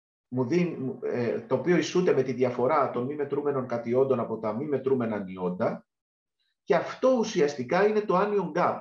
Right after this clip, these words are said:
Αυτό εδώ είναι ο τρόπος με τον οποίο το υπολογίζω, ενώ εδώ, αν ήμουν πιο, ε, ε, ακριβής, θα έπρεπε να βάλω τρεις παυλίτσες, δηλαδή το anion gap είναι αυτό,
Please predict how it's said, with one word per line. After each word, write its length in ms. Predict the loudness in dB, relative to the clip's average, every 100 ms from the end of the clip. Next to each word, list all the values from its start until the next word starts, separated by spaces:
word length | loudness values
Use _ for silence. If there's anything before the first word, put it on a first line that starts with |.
| -6
Αυτό 340 | -6 0 0
εδώ 580 | 2 2 4 4 2 -8 _ _
είναι 260 | -4 2
ο 160 | 2 2
τρόπος 440 | 2 4 2 -4
με 80 | -6
τον 140 | -6 -8
οποίο 280 | -6 -8
το 100 | -6
υπολογίζω, 880 | -8 -8 -10 -10 -10 -8 -6 -8 -8 _ -10
ενώ 240 | -2 -2
εδώ, 200 | 0 -2
αν 120 | -4
ήμουν 320 | -6 -6 -8 0
πιο, 420 | 2 2 2 -8
ε, 100 | -6 -4 -4 -8 -10 _ _ _ _
ε, 180 | -16 -8 -6
ακριβής, 500 | -2 0 0 0 0
θα 80 |
έπρεπε 240 | -2 0 0
να 80 | 2
βάλω 240 | 2 2
τρεις 220 | 0 -2
παυλίτσες, 420 | -2 -2 -4 -2
δηλαδή 240 | 0 0 0
το 100 | 0
anion 320 | 0 0 0
gap 140 | -2 -4
είναι 140 | -8
αυτό, 500 | -10 _ 0 0